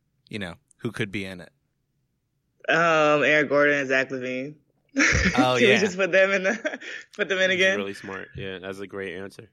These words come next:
Speaker 1: Yeah. No, those are two.
Speaker 3: Eric Gordon and Zach LaVine put on a show.
Speaker 1: There's nobody new to the league that you, uh, you'd like to see in the dunk contest?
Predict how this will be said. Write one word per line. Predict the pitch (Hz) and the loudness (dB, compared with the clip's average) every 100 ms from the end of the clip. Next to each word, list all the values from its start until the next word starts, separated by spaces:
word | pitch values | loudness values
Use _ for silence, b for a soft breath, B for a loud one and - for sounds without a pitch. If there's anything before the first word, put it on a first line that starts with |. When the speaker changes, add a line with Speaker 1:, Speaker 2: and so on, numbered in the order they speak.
| _ _ _ _ | _ _ _ _
Speaker 1:
Yeah. | 127 113 - _ _ _ | -6 -6 -8 _ _ _
No, | 131 143 | -4 -2
those | 123 123 127 | 0 -2 -4
are | |
two. | 113 139 123 117 | -6 -4 -2 -4
Speaker 3:
Eric | 104 104 98 | -6 -10 -10
Gordon | 98 98 | -12 -12
and | 95 | -12
Zach | 101 98 | -12 -14
LaVine | 92 98 95 | -12 -12 -12
put | 101 | -12
on | 92 | -14
a | 85 | -16
show. | - 95 90 90 _ _ _ _ _ _ | -14 -10 -10 -12 _ _ _ _ _ _
Speaker 1:
There's | 139 135 | -4 0
nobody | 147 143 143 139 | 2 2 2 2
new | 131 127 | 0 0
to | 127 | -2
the | 120 | -4
league | 120 131 123 | -4 -4 -6
that | 117 107 101 | -4 -4 -4
you, | 110 104 | -10 -6
uh, | 101 95 95 - | -6 -6 -10 -12
you'd | 107 104 | -12 -10
like | 101 - | -10 -10
to | |
see | - 110 | -12 -10
in | |
the | 104 | -10
dunk | 98 101 | -10 -10
contest? | - 113 110 120 123 - - | -6 -6 -4 -6 -6 -10 -16